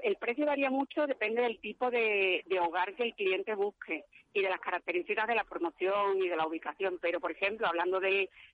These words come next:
de Soto del Cañaveral, que hablábamos ahora mismo, las viviendas de dos dormitorios están desde doscientos cincuenta y ocho mil euros, o las de dos dormitorios en el Almés, en Tres Cantos, desde trescientos setenta y cinco mil.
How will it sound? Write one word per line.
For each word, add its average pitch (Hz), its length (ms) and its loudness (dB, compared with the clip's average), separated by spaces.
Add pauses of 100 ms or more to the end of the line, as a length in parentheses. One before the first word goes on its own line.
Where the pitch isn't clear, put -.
de 208 160 -2
Soto 214 240 -2
del 208 120 0
Cañaveral, 202 540 0
que 185 100 -2
hablábamos 175 420 0
ahora 185 200 0
mismo, 233 320 0
las 170 140 0
viviendas 185 400 0
de 214 80 0
dos 214 160 2
dormitorios 208 680 -2 (320)
están 202 420 0
desde 220 280 0
doscientos 202 460 -2
cincuenta 226 360 0
y 175 80 0
ocho 170 240 -4
mil 190 240 2
euros, 185 380 -2 (840)
o 208 100 2
las 180 120 0
de 190 120 0
dos 190 160 0
dormitorios 220 580 0
en 208 80 0
el 185 100 2
Almés, 208 500 2
en 370 120 -2
Tres - 160 -2
Cantos, 240 420 0
desde 196 320 0 (100)
trescientos 190 560 -2
setenta 214 380 -2
y 170 140 0
cinco 180 260 -2
mil. 185 280 0